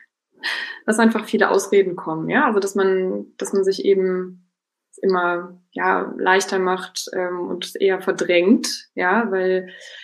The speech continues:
weil es würde ja bedeuten, dass man sich irgendwie hinterfragt und, ähm, gewisse Dinge irgendwie vielleicht auch verändern muss.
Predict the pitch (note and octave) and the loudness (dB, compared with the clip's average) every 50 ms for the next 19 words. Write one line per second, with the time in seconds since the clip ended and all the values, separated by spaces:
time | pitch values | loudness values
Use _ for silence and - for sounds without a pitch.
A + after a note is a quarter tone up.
0 | - _ - G#3+ A#3 A#3 A#3 A3+ A3+ A#3 C4 C#4 C4 C4 A#3 G3+ F#3+ F#3 F3 D#3+ | -4 _ 4 4 6 4 4 4 6 6 8 8 8 8 8 8 8 8 4 2
1 | E3+ D#3+ E3 E3+ E3 E3+ F3 E3+ E3+ E3+ - F3 E3+ E3+ E3+ E3 - - F3 F3 | 2 4 4 4 4 2 0 -4 -4 -4 -4 -6 -6 -6 -8 -8 -6 -4 -4 -4
2 | F3 E3+ F3 - F3 F3 F3 F3 F3 F3 E3+ E3+ - - F3 F3 F3+ F3+ F3+ - | -4 -6 -6 -6 -6 -4 -4 -4 -4 -6 -8 -8 -8 -6 -4 -4 -4 -4 -6 -10
3 | - F3+ F3+ F3 F3 - - - - F#3+ F3+ F3+ F3 F3 F3 F3 F3 - F3 E3+ | -8 -6 -6 -6 -6 -8 -8 -6 -6 -6 -4 -4 -4 -4 -4 -4 -4 -6 -6 -6
4 | F3+ F3+ - - - - F3+ F3 E3+ F#3 G3 F3 F3 F3 F3 - - F3 E3+ E3+ | -6 -6 -6 -4 -4 -2 -2 0 0 0 0 -2 -4 -4 -6 -6 -6 -8 -8 -8
5 | - - - - - - - F3 F3 F3 F3+ F#3 G#3+ A#3+ B3 - - - _ | -10 -14 -10 -8 -6 -6 -4 -4 -4 -2 0 0 0 0 -2 -4 -8 -14 _